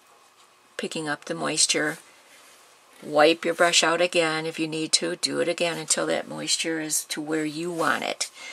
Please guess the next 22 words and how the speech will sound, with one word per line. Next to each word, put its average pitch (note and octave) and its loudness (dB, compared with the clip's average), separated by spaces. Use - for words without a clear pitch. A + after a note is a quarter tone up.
So - 0
you E3 -4
control D#3 0
your D3 -10
water. - -8
That's - -2
one D3+ -12
of D3+ -12
the C#3+ -10
biggest E3 2
tricks - 2
I C#3+ -2
can C#3+ -12
teach - 0
you C3+ -10
in C#3+ -12
watercolors, - -6
is - -2
you D3+ -12
need D3+ -10
to - -6
control - -8